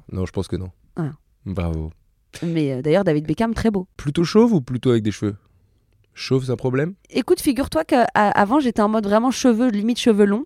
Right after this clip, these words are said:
Speaker 1: Ah oui.
Speaker 2: Et en fait, euh, euh, non, euh, vous, non, non,
Speaker 1: En
Speaker 2: en
Speaker 1: fait,
Speaker 2: fait.
Speaker 1: les critères, euh, s'amenuisent en vieillissant, c'est surtout ça.
Speaker 2: Bah, c'est surtout, ouais, ça, hein.
Speaker 1: <laughs>
Speaker 2: C'est surtout ça.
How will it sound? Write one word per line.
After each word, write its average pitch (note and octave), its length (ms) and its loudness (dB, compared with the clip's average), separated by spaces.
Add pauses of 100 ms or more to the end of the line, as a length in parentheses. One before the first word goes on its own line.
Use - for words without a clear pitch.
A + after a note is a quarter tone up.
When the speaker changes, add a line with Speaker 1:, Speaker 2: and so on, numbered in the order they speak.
(260)
Speaker 1:
Ah F#2+ 140 -4
oui. F#2+ 220 0 (360)
Speaker 2:
Et G3 140 4
en F3+ 100 4
fait, D#4 280 0
euh, F3+ 400 4 (100)
euh, E3 100 2
non, B3 280 2
euh, E3 200 2
vous, E3 440 -6
non, C#4+ 160 -2 (360)
non, G3+ 100 -4
Speaker 1:
En - 20 -2
Speaker 2:
en - 40 -2
Speaker 1:
fait, D4 100 2
Speaker 2:
fait. A3+ 80 0
Speaker 1:
les C3 60 0
critères, F3+ 440 0
euh, B2 160 2
s'amenuisent C3+ 500 0
en A#2+ 60 2
vieillissant, A#2+ 420 -2
c'est G2 140 -8
surtout G#2 260 -10
ça. G#2 160 -10 (100)
Speaker 2:
Bah, A3 160 4
c'est A3+ 140 -2
surtout, D4 360 -2
ouais, C#4 180 4
ça, D4 200 -2
hein. B3 120 2 (180)
Speaker 1:
<laughs> F3 340 8
Speaker 2:
C'est C#3+ 140 2
surtout D3+ 300 0
ça. C4+ 180 -2